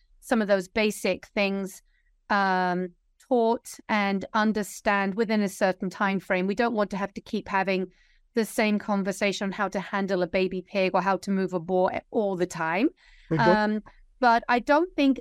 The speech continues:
Speaker 1: learning ever ends, and it shouldn't end. And again, they can bring questions, and no question's stupid. They bring the questions to someone that they trust or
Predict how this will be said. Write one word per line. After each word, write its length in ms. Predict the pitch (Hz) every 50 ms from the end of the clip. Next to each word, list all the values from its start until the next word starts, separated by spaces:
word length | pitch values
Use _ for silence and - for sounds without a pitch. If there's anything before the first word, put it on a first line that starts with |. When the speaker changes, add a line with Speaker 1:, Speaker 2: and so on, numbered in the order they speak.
| -
Speaker 1:
learning 440 | 269 240 247 247 247 247 240 233 226 -
ever 280 | - 214 226 214 226 - - _ _
ends, 460 | 233 254 302 277 196 165 156 156 - -
and 120 | - 208 226
it 120 | - -
shouldn't 480 | - - - - 262 269 302 285 254 -
end. 400 | 190 180 160 156 170 233 - - - -
And 240 | 226 226 226 214
again, 480 | 214 185 214 240 233 226 226 226 226 220 - _ _ _ _ _ _ _ _ _ -
they 460 | 208 185 180 214 233 240 262 302 320
can 240 | - - 269 247 226
bring 500 | - 220 233 233 226 233 233 233 240 233 -
questions, 720 | _ _ - 233 240 240 - - - - 180 175 185 180 -
and 200 | - 220 220 220
no 180 | 233 247 269
question's 560 | 262 - - 240 226 - - - 226 214 - -
stupid. 520 | - - - 233 220 - - - - - _ _ _ _ _ _ _ _ _ _ _
They 280 | 185 233 233 247 269 262
bring 240 | 240 254 247 240 233
the 80 | 233
questions 640 | - - - 226 220 - - - 233 214 208 - -
to 180 | - - 220 202
someone 460 | - - 233 214 208 208 202 202 196
that 180 | 208 - -
they 180 | - 208 208 202
trust 540 | - - - 196 175 196 269 - - - -
or 320 | 190 190 196 - - -